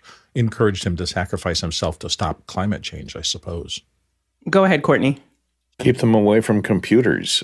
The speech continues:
Speaker 3: Um, it's not just chatbots that are the problem. You know, there's a million people with, uh, quack opinions and trying to sell books on ancient aliens and miracle cures and all that stuff on, on almost every,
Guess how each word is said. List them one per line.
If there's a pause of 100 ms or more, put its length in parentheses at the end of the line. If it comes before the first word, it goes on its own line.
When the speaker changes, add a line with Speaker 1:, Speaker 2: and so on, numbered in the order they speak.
Speaker 3:
Um, (160)
it's
not
just
chatbots
that
are
the
problem.
You
know,
there's
a
million
people
with,
uh, (480)
quack
opinions (120)
and
trying
to
sell
books
on
ancient (100)
aliens
and (600)
miracle
cures
and
all
that
stuff
on,
on
almost
every,